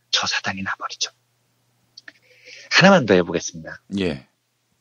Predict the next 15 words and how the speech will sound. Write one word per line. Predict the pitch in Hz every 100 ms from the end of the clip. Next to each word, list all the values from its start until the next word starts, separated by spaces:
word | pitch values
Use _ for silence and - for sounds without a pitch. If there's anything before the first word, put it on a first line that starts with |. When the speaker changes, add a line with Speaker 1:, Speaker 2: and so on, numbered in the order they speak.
| _ _ -
Speaker 1:
한진중공업이 | 131 127 131 120 117 107 107 117
조선도 | - 95 123 127 123
하고 | 110 107
건설도 | - 90 101 131 120
하는 | 92 90
회사인데요. | 85 - 85 82 80 101 - _ _ _ _ _ _ _ _ _ _ _
경영자의 | - 98 120 139 139 139
능력이 | 131 120 117 131
얼마나 | - - 113 131 127
중요한지 | - 110 101 95 90 87 117 101
이 | 104
회사가 | 120 123 113
망하는 | 101 - 123 135
과정을 | 113 98 196 -
보면 | 90 104 131 107